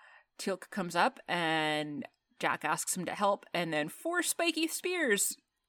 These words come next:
pop out of the sphere, only extending out a few inches, so nobody's hurt, but they realize that, yeah, this is bad, and Teal'c says it doesn't look like it wants to be removed, but Jack says, "Too bad,"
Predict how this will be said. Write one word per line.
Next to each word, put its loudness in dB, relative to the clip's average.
pop 10
out 10
of 2
the 2
sphere, 2
only 2
extending 4
out 10
a 6
few 6
inches, 4
so 4
nobody's 4
hurt, 8
but 4
they 2
realize 4
that, 2
yeah, 0
this -2
is -2
bad, 4
and -2
Teal'c -10
says -4
it -12
doesn't -6
look -10
like -2
it -8
wants -2
to -6
be 0
removed, -2
but -4
Jack -4
says, -2
"Too -6
bad," -6